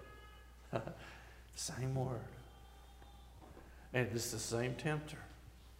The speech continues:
That's warnings. There's rejoicing there,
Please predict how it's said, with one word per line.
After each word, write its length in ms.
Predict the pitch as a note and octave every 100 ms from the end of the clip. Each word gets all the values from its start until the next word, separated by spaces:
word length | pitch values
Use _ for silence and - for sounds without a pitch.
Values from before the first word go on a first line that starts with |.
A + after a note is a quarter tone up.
| - - - - - -
That's 260 | C#3 - -
warnings. 540 | B2+ C#3+ C#3 D#3+ B2+ - - - - - - - - - -
There's 200 | C3+ D3
rejoicing 680 | D3+ C#3+ E3+ F#3 F#3 F#3 E3+
there, 460 | D#3+ E3 D#3+ D#3+